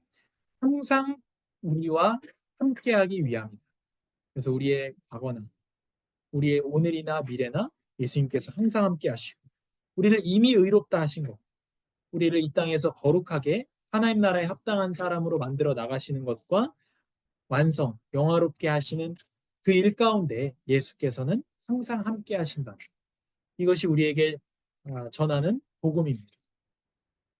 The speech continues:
또 이 땅에 이미 임한 하마-, 하나님의 나라, 또 우리가 학-, 어, 또 그 일하는 것과 또 가정 가운데서 또 우리가 만나는 사람 가운데서 하나님의 나라,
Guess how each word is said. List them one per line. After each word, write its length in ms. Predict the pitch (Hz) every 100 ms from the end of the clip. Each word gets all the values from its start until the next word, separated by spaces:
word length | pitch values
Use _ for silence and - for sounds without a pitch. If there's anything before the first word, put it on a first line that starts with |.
| _ _ _
또 240 | 180 208 269 _ _
이 160 | 196 190
땅에 300 | 226 208 202 190
이미 420 | 180 190 208 277 - _
임한 360 | 170 170 185 185
하마-, 300 | 180 208 202
하나님의 500 | - 214 214 185 165
나라, 200 | 120 110 - _ _ _ _ _
또 100 | 196
우리가 420 | 180 196 196 190 - _ _ _ _ _ _ _
학-, 220 | 247 - _ _ _
어, 340 | 147 143 139 143 _
또 200 | - 170
그 380 | 147 156 151 147 - _ _ _
일하는 380 | 185 208 214 202
것과 600 | 185 - 175 170 170 165 _ _ _ _
또 80 | 160
가정 440 | - 165 190 196
가운데서 600 | 180 170 165 156 143 151
또 100 | 147
우리가 200 | 160 160
만나는 440 | 127 117 160 190 180
사람 280 | 185 190 185
가운데서 640 | 170 147 131 113 202 143 - _ _ _ _
하나님의 540 | - 262 269 262 233
나라, 340 | 127 110 110